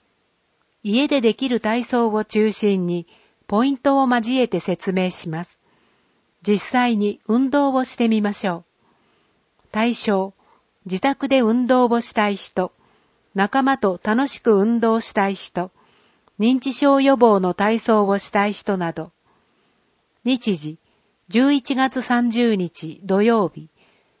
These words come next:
午前十時から十一時四十五分。場所、相沢通所リハビリテーション塩尻。定員二十人、先着順。参加費無料。持ち物、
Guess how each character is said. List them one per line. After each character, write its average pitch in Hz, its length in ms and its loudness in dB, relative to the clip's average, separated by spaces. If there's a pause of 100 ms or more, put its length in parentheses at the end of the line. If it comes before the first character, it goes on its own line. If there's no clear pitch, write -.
(160)
午 269 180 2
前 254 220 2
十 240 300 0
時 190 120 -2
か 160 140 -2
ら 165 220 -6 (160)
十 247 200 4
一 254 240 -2
時 190 160 0
四 226 240 2
十 165 240 -2
五 202 160 -2
分。 165 300 -12 (640)
場 196 160 -2
所、 202 320 -2 (640)
相 233 240 -2
沢 214 420 0 (140)
通 269 280 -2
所 247 220 2
リ 214 140 0
ハ 277 120 2
ビ 277 120 0
リ 262 120 -2
テ 262 240 2
ー - 20 -2
シ - 140 -2
ョ 180 120 0
ン 180 60 -10 (120)
塩 214 240 0
尻。 170 340 -4 (640)
定 247 280 0
員 202 440 -2
二 202 140 0
十 254 300 2
人、 165 300 -6 (140)
先 220 280 -4
着 190 280 -6
順。 160 300 -10 (640)
参 247 280 -4
加 277 120 -4
費 196 320 -6 (160)
無 185 160 0
料。 180 320 0 (720)
持 196 160 0
ち 277 160 -4
物、 196 400 -2